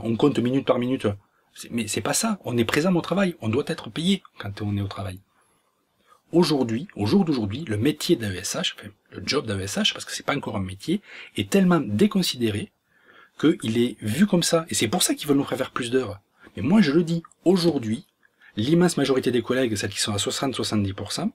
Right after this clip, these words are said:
qui font, euh, soixante-dix pour cent, par exemple, c'est vingt-sept heures,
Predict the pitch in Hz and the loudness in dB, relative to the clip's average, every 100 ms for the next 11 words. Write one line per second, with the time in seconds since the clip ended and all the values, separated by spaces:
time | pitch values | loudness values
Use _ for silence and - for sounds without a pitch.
0 | _ _ _ _ _ - 101 139 143 135 | _ _ _ _ _ -6 0 2 2 2
1 | 107 104 101 98 98 113 110 110 101 127 | 2 2 0 0 -2 -2 0 -2 -2 0
2 | 113 110 104 98 98 104 160 180 | 0 0 -2 -2 -2 0 0 0